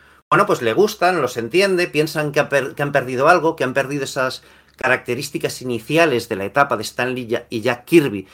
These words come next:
que era que eran personas normales que conseguían poderes, se han vuelto demasiado superheroicos, pero entiende que es así y él hace unas páginas de muestra, los va moviendo en convenciones, se presenta ante Rich Buckler, que en ese momento es el, en esos me-, a mediados de los años setenta es el,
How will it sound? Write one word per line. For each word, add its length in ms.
que 80
era 100
que 80
eran 260
personas 520
normales 600
que 140
conseguían 540
poderes, 400
se 80
han 80
vuelto 240
demasiado 480
superheroicos, 1000
pero 120
entiende 360
que 60
es 120
así 340
y 80
él 100
hace 160
unas 220
páginas 460
de 80
muestra, 540
los 220
va 140
moviendo 340
en 60
convenciones, 760
se 160
presenta 320
ante 220
Rich 200
Buckler, 360
que 80
en 100
ese 140
momento 220
es 100
el, 300
en 100
esos 240
me-, 180
a 100
mediados 300
de 100
los 140
años 200
setenta 400
es 100
el, 480